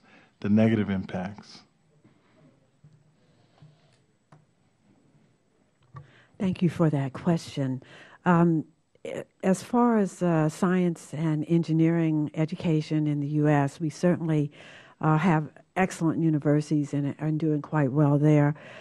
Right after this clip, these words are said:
Speaker 2: The pipeline for students going into science and engineering is a concern, uh, that we, in fact, are able to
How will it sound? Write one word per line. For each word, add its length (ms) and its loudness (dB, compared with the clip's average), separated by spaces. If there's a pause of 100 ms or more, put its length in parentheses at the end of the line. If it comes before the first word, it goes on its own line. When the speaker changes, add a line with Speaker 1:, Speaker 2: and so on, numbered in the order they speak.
(400)
Speaker 2:
The 80 0
pipeline 840 4
for 580 2
students 460 -2
going 320 2
into 760 0
science 460 -4
and 80 -4
engineering 600 -4
is 360 -2 (100)
a 120 -4
concern, 680 -2 (440)
uh, 440 0 (140)
that 200 2
we, 380 0
in 240 -8
fact, 460 0
are 180 -4
able 360 -2
to 400 -6